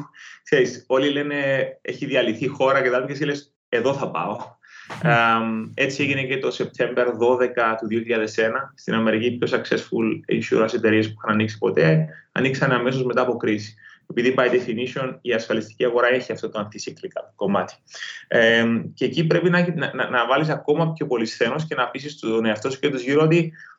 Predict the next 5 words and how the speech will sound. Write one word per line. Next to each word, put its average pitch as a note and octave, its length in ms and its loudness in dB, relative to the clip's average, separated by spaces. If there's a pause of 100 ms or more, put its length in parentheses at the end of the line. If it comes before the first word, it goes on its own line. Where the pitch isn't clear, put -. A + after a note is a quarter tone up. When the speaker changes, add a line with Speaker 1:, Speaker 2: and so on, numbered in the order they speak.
(120)
Speaker 1:
αυτό A#2 400 2
που D3+ 120 0
βλέπεις, D#3 600 0 (420)
ε, C3 400 2 (400)
ε, - 100 -10